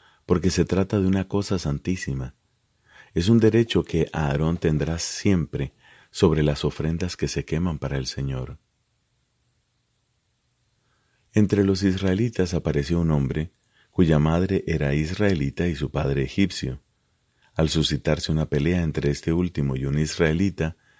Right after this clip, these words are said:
el hijo de la israelita blasfemó contra el nombre, pronunciando una maldición. Entonces lo llevaron ante Moisés. Su madre se llamaba Selomit, hija de Dibri,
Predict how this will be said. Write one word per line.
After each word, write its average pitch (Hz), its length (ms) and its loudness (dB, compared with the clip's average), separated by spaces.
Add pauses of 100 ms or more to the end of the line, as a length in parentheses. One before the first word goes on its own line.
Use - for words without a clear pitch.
(280)
el 90 160 6
hijo 123 280 4
de 87 120 2
la 76 140 2
israelita 78 720 -2
blasfemó 76 580 0
contra 95 400 -2
el 67 160 -4
nombre, 71 540 -2 (480)
pronunciando 76 640 0
una 82 160 -2
maldición. 69 720 -4 (840)
Entonces 76 540 0
lo 90 100 0
llevaron 71 440 0
ante 73 240 -2
Moisés. 71 580 -2 (960)
Su - 160 -2
madre 80 380 4
se 82 180 -4
llamaba 73 640 -2
Selomit, 78 840 -2 (580)
hija 92 320 0
de 73 200 -2
Dibri, 78 640 -2